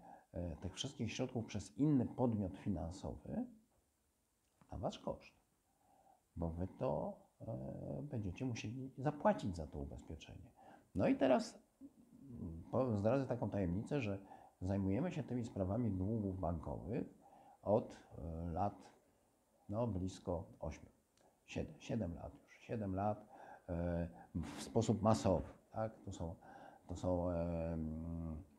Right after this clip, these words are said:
tysiące umów, które widzieliśmy, którymiśmy się zaj-, e, którymi, e, kto-, którymi się zajmowaliśmy. To jest kilkanaście tysięcy, e, już teraz spraw sądowych,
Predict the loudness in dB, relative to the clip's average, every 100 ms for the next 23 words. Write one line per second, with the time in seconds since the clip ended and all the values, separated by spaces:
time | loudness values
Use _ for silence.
0 | -20 -18 -2 2 4 6 4 0 4 6
1 | 6 2 -2 -2 0 2 2 2 0 -2
2 | -2 0 0 -2 -4 -4 -2 -2 0 0
3 | -2 -2 -4 -4 -6 -4 -4 -4 0 2
4 | 4 2 0 -2 -4 -4 2 6 6 2
5 | -2 0 4 6 4 2 -4 -20 -10 -2
6 | 2 4 4 2 2 0 0 0 -2 -16
7 | -20 -20 -20 -14 -2 0 0 -6 2 6
8 | 6 6 2 -4 -2 0 0 0 -2 -4
9 | -4 -6 -6 -4 -2 -2 -4 0 2 2
10 | 0 -6 -20 -20 -6 2 2 2 2 4
11 | 2 2 -4